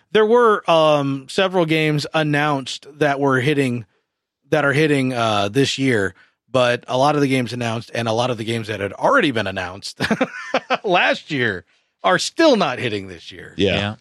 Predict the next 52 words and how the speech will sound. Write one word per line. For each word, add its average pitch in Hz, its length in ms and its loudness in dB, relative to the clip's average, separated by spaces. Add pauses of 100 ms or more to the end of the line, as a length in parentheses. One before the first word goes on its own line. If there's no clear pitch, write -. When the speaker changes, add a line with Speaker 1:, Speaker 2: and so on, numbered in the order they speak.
(140)
Speaker 1:
So, 101 360 0
Speaker 3:
But 160 60 2
their 175 140 4
Speaker 1:
yeah. - 60 0
Speaker 3:
hype 160 220 -2
is 123 120 0
all 123 160 4
the 113 80 0
same. 131 720 -4
I 147 80 0
mean, 160 80 2
they 170 100 4
were 180 120 4
announced 147 380 0
at 131 60 0
E 143 120 2
three 143 200 0
last 147 380 0
year, 123 160 2
announced 123 400 -2
at 120 60 -4
E 135 100 -4
three 139 240 -2
this 160 240 0
year. 127 340 -2
Speaker 1:
Yeah, 160 300 2
Speaker 3:
It's, 135 100 -2
Speaker 1:
re-, 156 80 2
Speaker 3:
it's 160 80 -2
Speaker 1:
re-announced. 156 400 2
Speaker 3:
getting 302 240 2
closer. 269 600 4 (140)
Speaker 1:
Yeah, 160 180 2
we 185 160 4
swears. 220 520 4
Yeah, 208 180 4
you 214 140 2
know 240 100 4
Speaker 3:
We 214 60 6
Speaker 1:
what? 226 80 6
Speaker 3:
don't 214 100 4
Speaker 1:
How 208 160 2
long 220 180 4
did 170 80 4
it - 80 6
Speaker 3:
care. 131 60 2
Speaker 1:
take 180 180 2
Alan 165 280 2
Wake 135 240 2
to 117 100 -10
come 101 200 -8
out? 90 240 -8